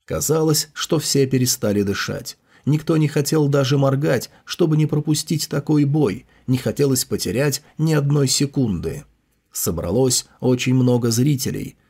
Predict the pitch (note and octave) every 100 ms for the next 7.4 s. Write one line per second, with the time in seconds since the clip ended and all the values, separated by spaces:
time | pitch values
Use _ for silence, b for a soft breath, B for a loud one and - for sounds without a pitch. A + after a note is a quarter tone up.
0 | _ E3+ E3 - D3 D3 F3+ C#3+ - G#2+
1 | D#3 E3 D#3 D#3 D3+ C#3+ C3+ C3 C3+ C3
2 | C3 - C3+ G#2+ E2 - _ _ _ _
3 | F2+ A2+ F3 D#3+ - D#3+ - E3+ E3 D#3
4 | D3+ D3+ D3 C#3 D3+ C3+ C#3+ C#3 C3+ F2
5 | - - _ _ _ _ - D#2 A2+ A2+
6 | - G#2+ A2 G#2+ A2 B2+ A#2+ A#2 A2+ A#2+
7 | - D3 G#2+ E2+